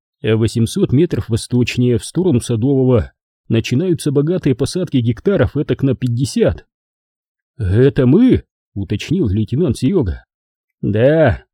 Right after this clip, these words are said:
охрана места проведения операции", скромно сообщил Иванов. "Я попросил. Витя звякнул командующему".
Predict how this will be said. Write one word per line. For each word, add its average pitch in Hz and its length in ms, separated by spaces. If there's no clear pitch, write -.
охрана 147 460
места 143 340
проведения 151 500
операции", 127 760
скромно 135 540
сообщил 120 480
Иванов. 123 420
"Я 120 320
попросил. 139 680
Витя 135 380
звякнул 139 400
командующему". 123 880